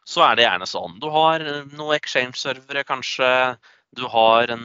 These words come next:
eller annen V P N-løsning. Du har, eh, masse forskjellige tjenester som er internet-facing. Også, og det er en litt sånn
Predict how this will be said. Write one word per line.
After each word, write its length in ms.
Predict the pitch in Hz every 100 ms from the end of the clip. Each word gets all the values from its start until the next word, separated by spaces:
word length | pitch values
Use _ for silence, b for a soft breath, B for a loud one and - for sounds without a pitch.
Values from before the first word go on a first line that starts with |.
| 117
eller 120 | 113 113
annen 180 | 110
V 120 | 110 110
P 80 | -
N-løsning. 960 | 117 110 113 113 113 - 123 123 123 123 -
Du 160 | 113 113
har, 480 | 107 107 110 110
eh, 540 | 110 110 110 107 104 104 110 -
masse 280 | 135 - -
forskjellige 400 | - - 107 104
tjenester 560 | 117 98 90 - 151 196
som 200 | 180 139
er 320 | 98 98 98 107 107
internet-facing. 1040 | 92 78 - 90 - - 90 82 - 87 _ _
Også, 580 | 123 117 - 135 127 123
og 120 | 135
det 80 | 135
er 80 | 147
en 80 | 151 - -
litt 120 | 123
sånn 180 | 120